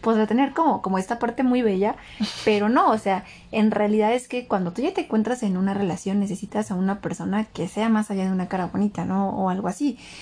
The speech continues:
Speaker 1: porque
Speaker 2: Sí.
Speaker 1: te enfrentas a situaciones y a problemas en los que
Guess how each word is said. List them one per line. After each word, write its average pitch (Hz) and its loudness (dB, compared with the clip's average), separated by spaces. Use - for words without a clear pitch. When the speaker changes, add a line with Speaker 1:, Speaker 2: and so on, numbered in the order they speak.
Speaker 1:
porque 214 2
Speaker 2:
Sí. 208 0
Speaker 1:
te 214 4
enfrentas 240 2
a 262 2
situaciones 202 0
y 196 0
a 185 -6
problemas 196 0
en 202 0
los 175 -2
que 175 -2